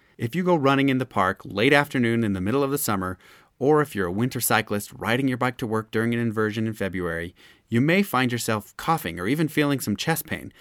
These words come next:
These are acute effects. Maybe not a big deal if you're healthy, but if you already have chronic conditions, it's gonna be worse. Worse enough that you probably shouldn't ride your bike in an inversion,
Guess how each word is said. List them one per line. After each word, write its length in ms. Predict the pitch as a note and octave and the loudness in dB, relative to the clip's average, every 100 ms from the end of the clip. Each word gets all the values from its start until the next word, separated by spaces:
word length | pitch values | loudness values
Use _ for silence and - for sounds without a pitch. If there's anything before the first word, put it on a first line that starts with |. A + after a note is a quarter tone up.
| - - | -20 -16
These 280 | - C#3+ F#3+ | -2 2 4
are 180 | C3 B2 | 4 2
acute 440 | G#2+ - - G3 G#2 | -2 -8 -2 0 0
effects. 460 | - - - - - - _ | -6 -10 -10 -12 -12 -20 _
Maybe 220 | C#3 B3+ | 0 4
not 140 | C4 A3 | 4 4
a 40 | |
big 180 | G3 F#3+ | 2 2
deal 200 | G#3+ G3 | 2 2
if 100 | A#2 | 2
you're 100 | G#2 | 0
healthy, 360 | G#2 F2 E2 - | -2 -4 -10 -4
but 200 | G#2+ G#2 - _ _ | -4 -4 -12 _ _
if 120 | C3 C3+ | -2 0
you 100 | C3+ | 2
already 360 | B2 D#3 D3 | 4 4 2
have 280 | B2+ C#3+ D3+ | 2 0 2
chronic 260 | D#3+ D#3 A#2+ | 0 0 0
conditions, 460 | C#3 C3+ D3+ D#3 | -2 0 -2 -4
it's 160 | - B2 | -6 -6
gonna 200 | - D3 | 0 2
be 120 | C#3 | 2
worse. 400 | C3+ E3+ - - - - _ _ | 2 2 0 -6 -12 -20 _ _
Worse 220 | B2+ G3 | 0 2
enough 260 | E3+ E3+ F3+ | 2 2 2
that 180 | B2 | -2
you 160 | G2 G#2 | -2 -4
probably 440 | - A#2+ D3 D3 E3+ | 2 2 2 0 -2
shouldn't 380 | - G#3+ F#3+ | 2 4 4
ride 220 | G#2+ A2 G2+ | 2 0 0
your 60 | |
bike 260 | F#2+ G2+ G2+ | 0 0 0
in 80 | G2 | -2
an 100 | F#2+ | -2
inversion, 540 | F#2+ F#2 F2 E2+ A2+ | -4 -4 -6 -8 -12